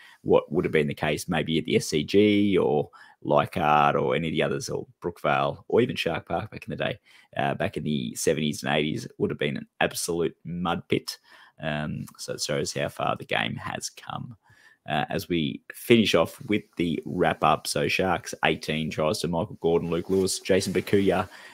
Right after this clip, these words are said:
uh, Val Holmes two from two, Michael Gordon one from two, defeated the South Sydney Rabbitohs ten, Alex Johnston,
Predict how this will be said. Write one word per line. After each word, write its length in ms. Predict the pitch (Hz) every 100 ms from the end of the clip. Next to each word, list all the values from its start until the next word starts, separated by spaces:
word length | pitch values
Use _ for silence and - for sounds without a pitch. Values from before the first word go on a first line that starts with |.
| -
uh, 120 | -
Val 280 | 71 87 80
Holmes 260 | 78 76 -
two 160 | 76
from 160 | 76 73
two, 160 | 87
Michael 260 | 90 82 85 -
Gordon 260 | 80 71
one 160 | 73 71
from 160 | 76
two, 260 | 76 85 82
defeated 360 | - - 80 69
the 40 |
South 220 | - 80
Sydney 200 | - -
Rabbitohs 360 | 78 - 62 -
ten, 380 | - 117 117 113 - - -
Alex 320 | 82 - -
Johnston, 840 | - 80 78 - 85 85 80 98